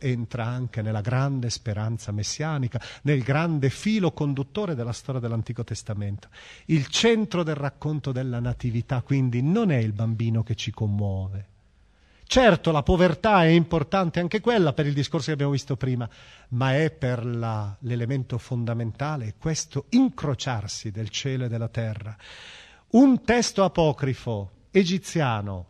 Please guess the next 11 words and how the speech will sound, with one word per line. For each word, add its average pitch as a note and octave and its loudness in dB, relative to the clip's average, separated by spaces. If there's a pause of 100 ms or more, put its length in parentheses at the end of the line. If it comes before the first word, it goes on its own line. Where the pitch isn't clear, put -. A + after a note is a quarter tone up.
gnostico, D#3 0
l'interpretazione E3+ 0
dell'agnosi D3 0
del C3 -2
terzo F#3+ 0
secolo, G#3 0
mette F3+ 0
in F3+ 2
bocca F#3+ -2
a F3+ 0
Gesù E3+ -4